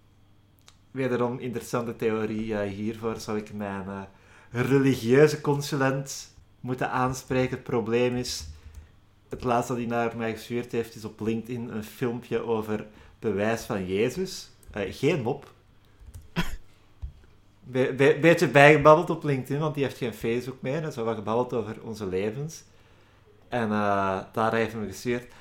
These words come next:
"How we know Jesus and the early church existed." En dat was een maand geleden en ik weet nog steeds niet hoe ik daarop moet reageren.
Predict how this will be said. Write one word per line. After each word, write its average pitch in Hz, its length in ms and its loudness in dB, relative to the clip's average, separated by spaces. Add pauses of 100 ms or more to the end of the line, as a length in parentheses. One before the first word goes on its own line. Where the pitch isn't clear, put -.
"How 160 220 8
we 175 80 4
know 160 280 4
Jesus 160 440 2
and 131 120 -2
the 131 100 -4
early 135 380 2
church 123 380 0
existed." 101 720 -6 (640)
En 110 120 -8
dat 113 180 0
was 123 280 0
een 113 160 -6
maand 120 280 4
geleden 107 300 2
en 101 60 -2
ik 98 100 -10
weet 110 140 -2
nog 107 120 -8
steeds - 440 -4
niet 110 120 -4
hoe 101 140 -6
ik 98 100 -16
daarop 98 320 -6
moet 92 120 -20
reageren. 80 600 -10